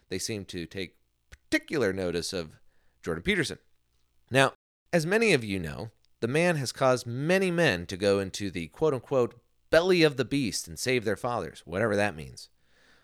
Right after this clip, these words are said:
But it's not just Jordan Peterson who's giving men spiritual advice and inspiration. It's the whole freaking Daily Wire crew. During one of their backstage episodes, Michael Knowles, Matt Walsh, and Andrew Klavan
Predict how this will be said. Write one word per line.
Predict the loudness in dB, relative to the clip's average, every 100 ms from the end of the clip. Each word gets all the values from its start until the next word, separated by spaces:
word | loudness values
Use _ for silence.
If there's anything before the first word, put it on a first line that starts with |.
| _ _
But | -2
it's | 2
not | 2
just | 2 0
Jordan | 2 4 4
Peterson | 0 -4 -2 -2 -4 -8
who's | -8 -6
giving | -2 -2 -2 -8 -14 _
men | -6 0 0 -2 -8 -14
spiritual | -6 -2 -2 -4 -6
advice | -4 -2 -2 -2 -8 -12 -10
and | -8 -8 -10 -14
inspiration. | -12 -8 -4 -2 -2 -6 -14 _ _ _ _
It's | -2
the | 0
whole | 4 4
freaking | 2 -2 -4 -2 -2
Daily | 2 4 4
Wire | 6 4
crew. | 4 0 -2 -6 _ _ _ _ _ _ _
During | 4 6 6
one | 4
of |
their | 4
backstage | 4 2 0 0 0 2
episodes, | 0 -2 -2 -2 0
Michael | 0 0
Knowles, | 0 2 2 0 -2
Matt | 0 0
Walsh, | 0 -2 -4
and | -6
Andrew | -8 -10
Klavan | -12 -10 -10